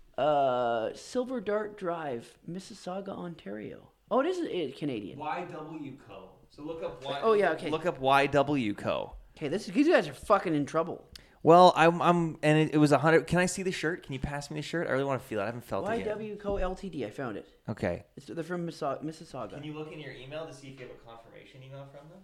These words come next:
Speaker 1: I think I do.
Speaker 2: Yeah, this, oh yeah, this feels
Speaker 1: They're on Bloomberg? What the
Speaker 2: This feels like it's getting a stain just being exposed. Oh my God, look at this. This is like, like, you know how sometimes you get Spider-Man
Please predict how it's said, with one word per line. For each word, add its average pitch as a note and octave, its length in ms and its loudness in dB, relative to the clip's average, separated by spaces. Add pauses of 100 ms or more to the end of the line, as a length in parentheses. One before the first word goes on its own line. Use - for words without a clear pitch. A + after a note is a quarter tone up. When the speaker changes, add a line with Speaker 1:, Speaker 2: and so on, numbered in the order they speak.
Speaker 1:
I - 60 -20
think C#3 260 -20 (120)
I C#3 120 -20
do. C#3+ 120 -20 (320)
Speaker 2:
Yeah, B2 200 -8
this, - 460 -12
oh B2 140 0
yeah, F2 200 -2
this C3 220 0
feels F#2+ 540 -6 (460)
Speaker 1:
They're G3+ 120 0
on F#3 180 0
Bloomberg? A3 560 -8
What F4+ 180 -14
the F#2 60 -8
Speaker 2:
This D3 160 -4
feels F#3+ 260 0
like D#3 120 0
it's - 280 -8
getting B2+ 340 -2
a A#2 40 -6
stain A#2 420 -6
just A2 180 -14
being A#2 140 -10
exposed. A2+ 460 -6
Oh D#3+ 100 -10
my C3+ 200 -6
God, A2+ 260 -4
look F3+ 100 -10
at F#3+ 80 -6
this. G#2 260 -12 (1600)
This - 160 -12
is A3 140 -4
like, F#3 460 -4
like, D3+ 320 -6
you E3+ 100 -6
know G3 100 0
how G3 220 2 (160)
sometimes E3 300 -6
you D#3+ 80 -6
get C#3+ 160 -4
Spider-Man B2+ 760 -6